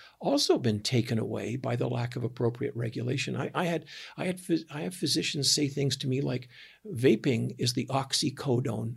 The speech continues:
of smoking." A-, and so there's such great, um, antipathy,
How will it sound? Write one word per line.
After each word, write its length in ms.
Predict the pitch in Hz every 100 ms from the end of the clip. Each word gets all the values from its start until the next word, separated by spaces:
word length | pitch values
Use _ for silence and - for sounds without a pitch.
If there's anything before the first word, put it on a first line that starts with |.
| -
of 100 | -
smoking." 500 | - 113 113 107 110 _ _ _ - -
A-, 200 | 143 143
and 140 | 131
so 220 | - 156 139
there's 380 | 139 123 - -
such 440 | - - 202 -
great, 340 | - 156 143 143 _ _ _
um, 480 | 127 110 98 104 117 123 _ _ _ _ -
antipathy, 800 | 123 104 160 - 110 104 - -